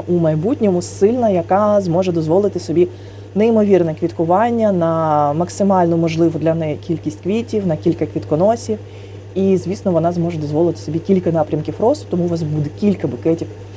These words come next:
на рослині. І тепер вже точно все. Сподіваюся, вам було корисно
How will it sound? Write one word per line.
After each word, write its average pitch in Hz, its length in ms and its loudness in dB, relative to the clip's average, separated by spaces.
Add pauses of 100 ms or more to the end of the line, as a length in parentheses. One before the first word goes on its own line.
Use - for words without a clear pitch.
(200)
на 165 180 6
рослині. 175 540 4
І 220 120 -2
тепер 214 340 2
вже 180 120 0
точно 190 340 0
все. 247 220 2
Сподіваюся, 185 640 2 (640)
вам 185 540 2
було 180 920 6
корисно 185 480 4